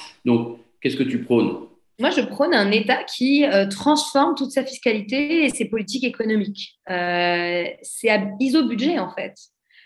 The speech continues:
Speaker 2: Parce que derrière, c'est-à-dire, c'est le, ça change rien. En fait, on ne demande pas de l'investissement massif, euh, ou quoi. Donc derrière, on peut nous rétorquer, euh, ben, en fait, il n'y a pas d'argent, hein. Que l'argent, on sait qu'on, qu'il existe quand, quand, quand on le cherche, quoi.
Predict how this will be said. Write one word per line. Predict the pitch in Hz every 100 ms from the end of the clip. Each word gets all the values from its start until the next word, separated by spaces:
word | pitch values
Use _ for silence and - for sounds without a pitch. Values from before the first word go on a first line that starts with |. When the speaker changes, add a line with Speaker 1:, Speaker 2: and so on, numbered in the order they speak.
| _
Speaker 2:
Parce | 220
que | - 277 -
derrière, | 202 220 233 247 359 285 -
c'est-à-dire, | 202 190 214
c'est | 202
le, | 185 196 - _
ça | -
change | 220 254 240
rien. | 311 285
En |
fait, | 208
on | 202
ne |
demande | 202 202
pas | 269
de | 220
l'investissement | 208 208 - - 202
massif, | 185 208 220 - 269 285 285 262
euh, | 190 185 180 180 - _ _ _
ou | 160
quoi. | - 226 254
Donc | 202
derrière, | 190 202 220
on | 196
peut | 190
nous | 185
rétorquer, | 185 185 185 - 220 240 220
euh, | 175 170 170
ben, | 185
en | 180
fait, |
il | 196
n'y |
a | 180
pas | 175
d'argent, | 165 165 196 202
hein. | 165 - _ -
Que |
l'argent, | 175 180 202
on | 196
sait | - 202
qu'on, | 208 - _ -
qu'il | 165
existe | 165 165 240 -
quand, | 202 196
quand, | - 180 175 _
quand | -
on | 170
le |
cherche, | 160 - 330 -
quoi. | 165 208